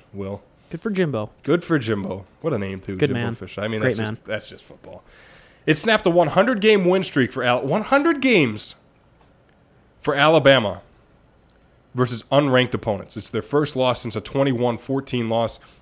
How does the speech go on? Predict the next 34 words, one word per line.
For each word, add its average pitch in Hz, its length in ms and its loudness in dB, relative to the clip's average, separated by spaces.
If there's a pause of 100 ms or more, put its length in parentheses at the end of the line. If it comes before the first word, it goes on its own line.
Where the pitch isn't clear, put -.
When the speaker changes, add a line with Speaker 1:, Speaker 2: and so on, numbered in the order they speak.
Speaker 1:
to 127 100 0
Louisiana 135 580 2
Monroe 113 540 2
in 104 180 -8
Alabama. 101 600 -6 (840)
That 143 140 4
was 135 120 2
Nick 151 140 0
Saban's 143 340 0
first 175 360 0
year 156 100 4
as 127 80 2
a 117 40 0
head 127 160 0
coach. 143 280 0
I 123 40 -2
believe 120 260 0
the 117 80 0
year 123 120 2
was 113 140 0
two 139 120 -2
thousand 117 400 0
seven. 98 400 -6 (560)
Speaker 2:
<laughs> - 520 -20
That's - 180 -14
pretty - 260 2
crazy, 135 520 -2
actually. 113 480 -6 (220)
Speaker 1:
Since 165 340 0
then, 156 180 2
they've 131 180 2
won 127 200 2
the 123 80 0
last 110 340 -2